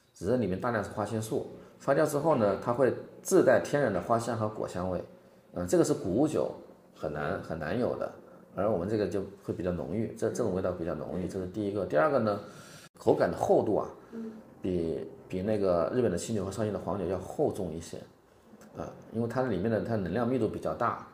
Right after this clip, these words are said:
Speaker 1: 啊，它各种营养物质的含量比较高。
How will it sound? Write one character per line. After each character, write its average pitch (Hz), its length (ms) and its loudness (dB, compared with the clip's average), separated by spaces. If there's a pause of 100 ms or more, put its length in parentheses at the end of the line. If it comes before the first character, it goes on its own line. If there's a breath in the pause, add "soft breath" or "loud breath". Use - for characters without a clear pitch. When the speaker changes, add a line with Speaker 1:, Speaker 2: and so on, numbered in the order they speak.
(380 soft breath)
Speaker 1:
啊， 87 140 -10
它 104 60 -6
各 107 120 -2
种 110 100 2
营 98 140 0
养 92 260 0
物 131 80 2
质 113 80 0
的 85 220 2 (120)
含 104 220 -8
量 127 160 0
比 95 100 -8
较 80 120 -2
高。 80 300 -8